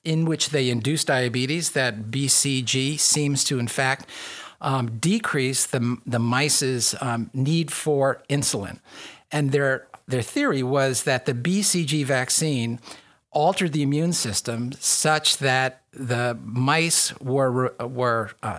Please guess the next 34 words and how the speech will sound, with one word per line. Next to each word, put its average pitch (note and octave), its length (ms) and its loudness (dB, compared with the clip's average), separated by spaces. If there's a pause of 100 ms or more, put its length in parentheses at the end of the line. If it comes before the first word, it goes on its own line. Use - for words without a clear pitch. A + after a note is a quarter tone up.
who - 140 0
were C3 160 2
in A#2+ 120 2
a B2 40 0
state D#3+ 380 0
of A#2 140 -4
autoimmunity, C#3+ 760 0
where B2+ 140 0
their A2+ 140 0
immune D3 180 0
system C#3 300 -2
was - 80 -4
sort A#2+ 160 -4
of A2+ 40 -12
eating D3 300 0
up C3 140 -2
the, B2+ 260 -4
the A#2 140 -4
cells C#3 320 2
that A#2+ 80 -2
produce C#3 320 -2
insulin, A2 360 -4
the C#3 80 0
islet B2+ 300 0
cells, G2 320 -4 (560)
um, C#3 420 0 (100)
were D3 340 2
no D#3+ 200 0
longer D#3+ 300 2
under B2+ 220 0
attack D3+ 480 0
after C3+ 260 0
the A#2 80 -2
vaccine, F3 580 0